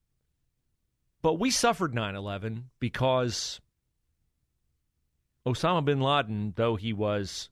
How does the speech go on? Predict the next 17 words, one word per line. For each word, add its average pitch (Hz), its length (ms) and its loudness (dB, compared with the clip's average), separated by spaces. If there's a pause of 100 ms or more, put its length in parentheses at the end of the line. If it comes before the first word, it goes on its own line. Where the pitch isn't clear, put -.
(140)
a, 101 320 -4
an 92 180 -10 (180)
evil 147 440 -2 (420)
person, - 360 -6 (1600)
was 117 160 -2
smart 156 320 4
enough 165 220 2
to 127 100 -2
realize 95 560 -2 (880)
that - 160 -4
the 123 80 0
stomach, - 760 0 (1300)
the 117 120 -2
will 107 640 2 (160)
of 113 160 0
his 139 420 0 (1700)
deranged 135 920 0